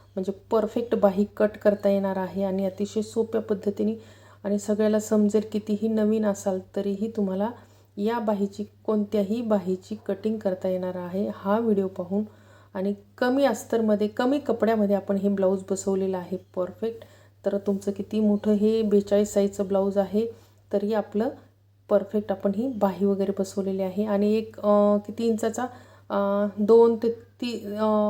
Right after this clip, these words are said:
अडीच इंचाचा आपला जॉईंट येत आहे. आता आपण क्रॉसपट्टी काढून घेऊया. अगोदर ब-, ब-, बघायचं कोणत्या साईडला बसते, जिथं बसल तिथंच परफेक्ट काढायची. आता इथं बसत नाही, आपला कपडा कमी पडतोय. आता आपण या ठिकाणी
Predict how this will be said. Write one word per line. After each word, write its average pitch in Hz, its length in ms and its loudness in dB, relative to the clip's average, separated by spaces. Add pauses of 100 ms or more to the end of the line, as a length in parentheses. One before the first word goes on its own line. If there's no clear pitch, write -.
(120)
अडीच 269 280 2
इंचाचा 220 320 0
आपला 208 220 0
जॉईंट 202 400 2
येत 202 140 -2
आहे. 190 180 -4
आता 190 220 -6
आपण 185 260 -10
क्रॉसपट्टी 202 460 -2
काढून 190 260 -2
घेऊया. 190 240 -2 (520)
अगोदर 226 260 0
ब-, 208 420 0
ब-, 208 280 4
बघायचं 226 580 0 (220)
कोणत्या 202 320 0
साईडला 196 440 2
बसते, 202 380 -2 (720)
जिथं 214 340 -2
बसल 226 420 6 (160)
तिथंच 226 280 -6
परफेक्ट 220 460 -4
काढायची. 190 640 -2 (120)
आता 208 160 -4
इथं 214 320 0
बसत 220 280 0
नाही, 226 140 0
आपला 214 180 0
कपडा 208 300 -2
कमी 214 300 4
पडतोय. 202 440 -2 (560)
आता 202 180 -6
आपण 202 220 -2
या 214 160 4
ठिकाणी 208 480 0